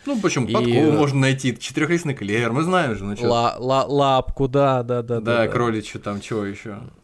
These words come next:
Speaker 1: Этого лепрекона поймать за, за хвост. Короче говоря,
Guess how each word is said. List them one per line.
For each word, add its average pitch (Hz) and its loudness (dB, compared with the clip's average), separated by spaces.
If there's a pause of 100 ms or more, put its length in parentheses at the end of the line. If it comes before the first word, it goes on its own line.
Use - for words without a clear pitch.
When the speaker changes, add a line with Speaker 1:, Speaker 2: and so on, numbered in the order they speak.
(140)
Speaker 1:
Этого 104 -4
лепрекона 131 2
поймать 117 0
за, 104 0
за 107 -2
хвост. 104 -4
Короче 185 2
говоря, 170 4